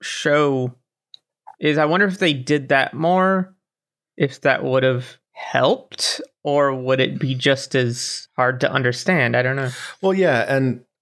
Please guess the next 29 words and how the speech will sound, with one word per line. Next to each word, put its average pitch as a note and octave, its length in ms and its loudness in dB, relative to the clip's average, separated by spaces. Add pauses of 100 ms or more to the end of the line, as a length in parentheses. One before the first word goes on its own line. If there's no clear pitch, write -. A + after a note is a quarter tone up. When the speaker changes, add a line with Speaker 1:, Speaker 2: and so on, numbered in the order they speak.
(160)
Speaker 2:
like, C3 260 0
I'll, F3 260 2
I'll D#3 140 2
make B2+ 280 0
a, F#2+ 360 2
a G#2 140 2
topical G#2+ 560 0
joke F#2+ 480 0
all G#2 160 0
the G2 80 -2
time G2+ 340 0
on F#2+ 100 0
my F2+ 140 2
Twitter, A2 340 0
but G2 140 0
if G2+ 140 0
I'm, C#3 280 2
like, F#2+ 360 -2 (100)
working, A2+ 580 -2
if C3+ 120 -2
I'm C3 180 2
making B2 260 2
a F#2+ 120 2
work F#2+ 580 -2 (320)
Speaker 1:
Mm-hmm. C#3+ 100 0
Speaker 2:
that G#2+ 80 2
I'm G#2 100 2
going G2 280 2
to, F#2+ 240 2